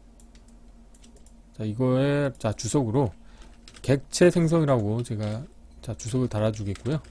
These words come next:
그 다음으로 하셔야 될 건 뭐냐면 석기 설정이라고 하는 함수를 사용하셔야 됩니다. 석기 설정이라고 하는 함수는 마찬가지로 객체 카테고리에 있고요. 그래서 불러오시게 되면은,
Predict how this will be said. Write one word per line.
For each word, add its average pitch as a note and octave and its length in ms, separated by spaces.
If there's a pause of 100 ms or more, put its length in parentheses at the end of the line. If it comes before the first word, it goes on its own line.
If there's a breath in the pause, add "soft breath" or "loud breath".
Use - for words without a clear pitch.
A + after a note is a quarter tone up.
(1040 soft breath)
그 F3+ 140
다음으로 F3 440
하셔야 D#3+ 300
될 D3 120
건 C3+ 180
뭐냐면 A#2+ 520
석기 A3+ 340
설정이라고 F3+ 560
하는 C#3 200
함수를 D3+ 320
사용하셔야 C#3+ 420
됩니다. G2 440 (500 soft breath)
석기 A3 340
설정이라고 F#3+ 560
하는 E3 160
함수는 D3+ 400
마찬가지로 B2 680
객체 A#2 340
카테고리에 D3+ 540
있고요. G#2+ 500
그래서 A#2+ 280
불러오시게 B2+ 380
되면은, A2+ 580